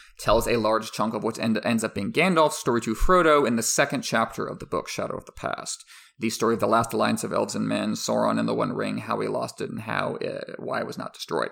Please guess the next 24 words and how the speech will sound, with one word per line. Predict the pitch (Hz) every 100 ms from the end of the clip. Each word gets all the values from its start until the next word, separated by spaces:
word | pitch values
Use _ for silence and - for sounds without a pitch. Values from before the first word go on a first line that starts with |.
| - -
afterwards. | - - - - - _ _ _ _ _ _ _ - - - - _
Galadriel's | - 139 143 147 135 127
voiceover | 131 131 123 120
in | 117
the |
first | - 120 117
movie | 113 -
also | 131 131 135 120
touches | - 110 110
on | 110
the | 113
prologue | - 110 110
that | 120 -
sums | 113 -
up | -
The |
Hobbit. | - - -
She | - 110
gets | -
into | 117 107
Bilbo | 110 117
finding | 117 - - -
the | -
ring | 185 180 175